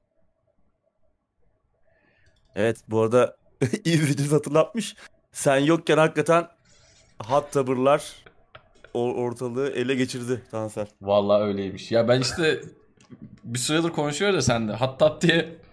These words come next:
Speaker 2: kategori açıldı dendi. Ben gerçekten hani idrak edemedim. Şaka falan sandım.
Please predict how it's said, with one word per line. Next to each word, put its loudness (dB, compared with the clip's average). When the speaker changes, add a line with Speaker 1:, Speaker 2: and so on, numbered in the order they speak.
Speaker 2:
kategori 2
açıldı -2
dendi. 6
Ben 4
gerçekten 0
hani -4
idrak 6
edemedim. 2
Şaka -2
falan 2
sandım. -8